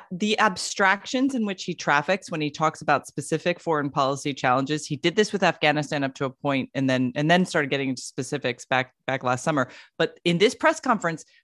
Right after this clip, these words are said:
I think what is so disconcerting beyond his signaling, as, as Noah has said, that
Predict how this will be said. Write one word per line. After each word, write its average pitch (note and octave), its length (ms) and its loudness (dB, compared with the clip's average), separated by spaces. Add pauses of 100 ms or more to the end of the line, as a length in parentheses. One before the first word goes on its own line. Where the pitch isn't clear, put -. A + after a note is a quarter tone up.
I F3+ 60 2
think A3+ 220 2
what F#3 360 2
is A3 160 -2
so G3+ 120 0
disconcerting F3 920 -2
beyond D#3 500 4
his D3 300 -4
signaling, D#3 720 0
as, C3+ 300 -2
as C3+ 200 -4
Noah C3+ 240 0
has C3+ 180 -4
said, C#3+ 340 2
that C3+ 160 2